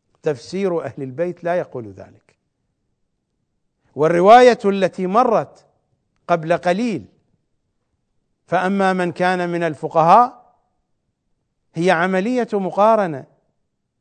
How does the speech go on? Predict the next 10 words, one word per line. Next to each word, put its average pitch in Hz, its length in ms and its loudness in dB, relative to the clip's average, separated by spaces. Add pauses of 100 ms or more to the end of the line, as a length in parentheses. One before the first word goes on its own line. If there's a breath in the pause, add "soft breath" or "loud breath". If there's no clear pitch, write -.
(560)
بين 165 380 -2
أحبار 175 600 2
اليهود 208 720 -4 (420)
وبين 160 580 -2 (260 soft breath)
مراجع 165 600 0
التقليد 151 580 -8
عند 127 240 -12
الشيعة، - 400 -20 (840)
واضحة 226 800 2
وصريحة 151 600 -6